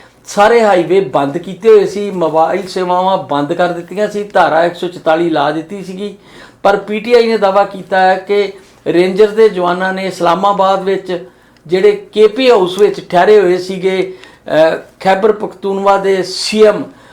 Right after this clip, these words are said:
ਉਹਨਾਂ ਨੂੰ ਵੀ ਗ੍ਰਿਫਤਾਰ ਕੀਤਾ। ਤੇ ਇਹ ਗ੍ਰਿਫਤਾਰੀ ਉਦੋਂ ਹੋਈ ਜਦੋਂ ਪਾਰਟੀ ਦਾ ਪ੍ਰਦਰਸ਼ਨ ਦਾ ਹਿੱਸਾ ਬਣਨ ਲਈ ਉਹ ਰਾਜਧਾਨੀ ਵਿੱਚ ਪਹੁੰਚੇ ਹੋਏ ਸੀ। ਤੋ ਇਸਲਾਮਾਬਾਦ ਤੋਂ ਬਾਅਦ ਲਾਹੌਰ ਵਿੱਚ ਵੀ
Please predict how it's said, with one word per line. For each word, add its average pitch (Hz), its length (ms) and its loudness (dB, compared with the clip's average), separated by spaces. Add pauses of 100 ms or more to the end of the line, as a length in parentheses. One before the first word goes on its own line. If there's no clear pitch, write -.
(200)
ਉਹਨਾਂ 262 280 2
ਨੂੰ 262 120 2
ਵੀ 233 180 -2
ਗ੍ਰਿਫਤਾਰ 165 420 0
ਕੀਤਾ। 120 460 -8 (440)
ਤੇ 202 80 4
ਇਹ 220 320 4
ਗ੍ਰਿਫਤਾਰੀ 202 600 0
ਉਦੋਂ 208 260 2
ਹੋਈ 208 320 2
ਜਦੋਂ 190 260 -2
ਪਾਰਟੀ 185 420 0
ਦਾ 185 120 2
ਪ੍ਰਦਰਸ਼ਨ 180 640 -4
ਦਾ 180 200 2
ਹਿੱਸਾ 202 300 0
ਬਣਨ 185 280 0
ਲਈ 180 160 -2
ਉਹ 175 120 2
ਰਾਜਧਾਨੀ 165 420 0
ਵਿੱਚ 160 200 -6
ਪਹੁੰਚੇ 160 340 -4
ਹੋਏ 147 140 2
ਸੀ। 131 200 -12 (920)
ਤੋ 214 140 6
ਇਸਲਾਮਾਬਾਦ 214 640 2
ਤੋਂ 214 160 2
ਬਾਅਦ 208 220 4
ਲਾਹੌਰ 180 340 2
ਵਿੱਚ 208 260 2
ਵੀ 214 300 -4